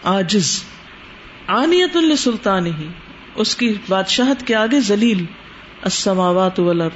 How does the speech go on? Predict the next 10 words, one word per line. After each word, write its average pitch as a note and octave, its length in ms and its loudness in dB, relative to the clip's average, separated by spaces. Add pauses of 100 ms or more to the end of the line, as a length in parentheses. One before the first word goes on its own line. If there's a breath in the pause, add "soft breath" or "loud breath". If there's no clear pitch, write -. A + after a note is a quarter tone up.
(120)
آسمان F3+ 480 0
و F#3+ 60 4
زمین، E3+ 520 0 (160)
والشمس G#3+ 460 0
والقمر، F3 560 -2
سورج G3+ 440 0
اور E3+ 160 -2
چاند، E3+ 300 -2 (480 loud breath)
وسائر A3 400 0
المخلوقات، F#3+ 720 0